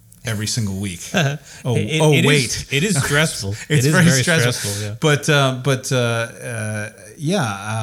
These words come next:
Speaker 1: um, I, I think it depends on your, your temperament, um, you know, whether you can. And of course, there's always those, those situations. It's always sad when, when there's a campaign going on and, uh, the players are enjoying it and the game master isn't. And, and that's, th-, then it
Speaker 2: Um.
Speaker 1: becomes this martyr thing where it's like,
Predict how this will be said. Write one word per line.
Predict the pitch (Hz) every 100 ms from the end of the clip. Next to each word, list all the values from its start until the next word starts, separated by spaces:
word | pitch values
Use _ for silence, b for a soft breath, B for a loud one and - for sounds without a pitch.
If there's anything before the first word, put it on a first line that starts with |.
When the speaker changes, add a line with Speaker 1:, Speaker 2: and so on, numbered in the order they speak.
| 110
Speaker 1:
um, | 107 101
I, | 107 110 113
I | 113
think | 147 127
it | 120
depends | 110 120 120
on | 110
your, | 101 98
your | - 98
temperament, | 147 156 117 85 82 - -
um, | 92 90 92
you | 90
know, | 87
whether | 90 90
you | 90 87
can. | 90 101 B B
And | 160
of | -
course, | 185 160
there's | 151
always | 208 175
those, | 127 117
those | 113 -
situations. | 123 123 113 117 107 101
It's | 101 101 107
always | 143 107
sad | - 107 107 95
when, | 95 90
when | - 101
there's | 92
a | 90
campaign | - 110 135 127
going | 110 101
on | 95 95 95
and, | - 98 95 92 90
uh, | 90 - B B
the | 110
players | - 139 143 117
are |
enjoying | 101 95 107 107 107
it | 98
and | 98 95
the |
game | 92 95
master | 95 90 78
isn't. | 69 78 73 - _ b b b _ -
And, | 98 90 82
and | 98
that's, | 107 127
th-, | 117 143 139
then | 156
it | 180
Speaker 2:
Um. |
Speaker 1:
becomes | 165 170 135
this | 120
martyr | 110 107 113 110
thing | 104 107 95
where | 98
it's | 98
like, | 104